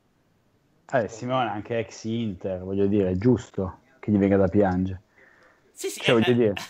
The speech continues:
Speaker 2: <laughs> Tra l'altro la Lazio c'aveva ancora Stamma, porca troia. Qua, questo
Speaker 1: Oh,
Speaker 2: è il
Speaker 1: avete
Speaker 2: gol
Speaker 1: fatto,
Speaker 2: dell'Inter, porca
Speaker 1: avete
Speaker 2: troia.
Speaker 1: fatto vincere a Juve,
Speaker 2: Qui c'è
Speaker 1: cioè,
Speaker 2: Peruzzi che vi...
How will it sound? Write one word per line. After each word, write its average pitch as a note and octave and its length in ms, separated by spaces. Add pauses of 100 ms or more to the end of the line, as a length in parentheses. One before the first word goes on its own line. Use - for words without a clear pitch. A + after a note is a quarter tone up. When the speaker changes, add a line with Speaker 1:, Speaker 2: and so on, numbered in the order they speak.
(280)
Speaker 2:
<laughs> - 0
Tra - 640
l'altro F3+ 180
la B2 60
Lazio - 200
c'aveva G#2 220
ancora G#2+ 260
Stamma, - 440
porca - 320
troia. - 220 (400)
Qua, - 200 (100)
questo C#3 200
Speaker 1:
Oh, G#2+ 40
Speaker 2:
è G#2+ 40
il - 80
Speaker 1:
avete C#3 140
Speaker 2:
gol - 0 (100)
Speaker 1:
fatto, F#3 60
Speaker 2:
dell'Inter, C3 300
porca A#2+ 140
Speaker 1:
avete F3+ 260
Speaker 2:
troia. G#3 140
Speaker 1:
fatto G3 160
vincere F3+ 500
a D3 60
Juve, C#3+ 340
Speaker 2:
Qui G#2 120
c'è A3+ 160
Speaker 1:
cioè, E3 100
Speaker 2:
Peruzzi D4 560
che A3+ 120
vi... F#3+ 120